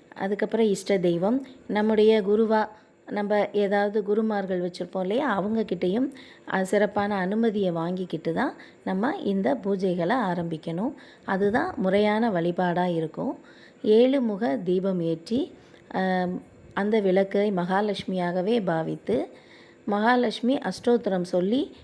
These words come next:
வழிபடலாம். அஹ், அதுக்கு, அது போக நம்ம எப்பவும் செய்கிற வழிபாடான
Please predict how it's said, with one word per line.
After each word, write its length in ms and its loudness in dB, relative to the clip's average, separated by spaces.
வழிபடலாம். 680 0
அஹ், 340 -4
அதுக்கு, 340 -2
அது 260 0
போக 400 -2
நம்ம 240 0
எப்பவும் 500 4
செய்கிற 360 0
வழிபாடான 720 0